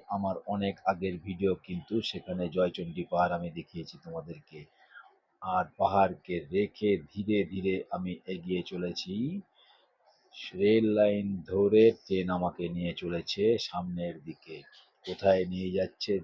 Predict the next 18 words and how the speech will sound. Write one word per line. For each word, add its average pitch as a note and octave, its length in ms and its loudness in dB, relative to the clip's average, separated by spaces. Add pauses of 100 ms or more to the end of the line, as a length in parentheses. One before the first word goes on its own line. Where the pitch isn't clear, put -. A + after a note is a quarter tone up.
দেখি, - 360 -4 (240)
কোথায় F2+ 380 -2 (100)
নিয়ে F2+ 220 -4 (200)
যায়, A#2 300 6 (120)
আর E3+ 100 -4 (180)
তার A#2+ 220 6 (120)
সঙ্গে G2+ 260 -6 (100)
সঙ্গে F#2 340 -8 (140)
তোমরাও A2+ 400 4
কোথাও F#2 380 -2 (100)
যাও। E2+ 180 -4
দেখো, D#2+ 360 -14 (680)
এই G2+ 160 -2 (100)
এসে G2 240 -2
গেলাম G2 260 0
আমি F#2 200 -2 (300)
আদ্রা A2 400 4
স্টেশন। F#2+ 760 0